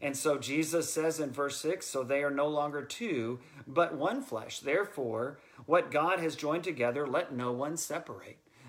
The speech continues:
That's God's vision. That's God's desire. That's God's will for marriage from the start. But the discussion, again, goes on.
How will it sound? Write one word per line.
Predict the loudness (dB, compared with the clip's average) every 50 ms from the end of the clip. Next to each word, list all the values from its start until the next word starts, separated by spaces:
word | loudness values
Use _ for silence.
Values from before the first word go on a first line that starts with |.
| -2 0
That's | 2 2 2 0
God's | 0 2 2 4 4 2 0 0 -4
vision. | -4 -2 0 0 0 -2 -4 -6 -6 -6
That's | -6 -6 -6 -6 -8
God's | -6 -6 -6 -4 -4 -6 -6 -8
desire. | -8 -8 -8 -6 -6 -6 -6 -4 -2 -2 -2
That's | -2 -4 -6 -6 -6
God's | -6 -6 -4 -4 -4 -4 -6 -8
will | -6 -4 -2 -2 -2 -2 -2 -4 -6 -8 -12 -18 -20 -20 -20 -20 -10
for | -4 -2 -2
marriage | -2 -2 -2 -2 -2 -2 -2 -2 -4 -6 -6
from | -6 -4 -4 -4 -4 -6 -6
the | -8
start. | -8 -8 -8 -8 -6 -6 -6 -8 -8 -12 -18 -20 _ _ _ _ _ _ _ _ _ _ _ _ _ _ _ _ _ _ _ _ _ _ -8
But | -6 -6 -4 -4
the | -4 -6
discussion, | -4 -4 -4 -4 -2 0 0 0 0 -2 -2 -4 -4 -4 -8 -12 _ _ -8 -6
again, | -6 -4 -2 -2 -2 -2 -2 -4 -6 -6 -10 -12 -14 _ _ _ -10 -6
goes | -4 -4 -4 -4 -4 -4
on. | -4 -4 -4 -4 -6 -12 -16 -20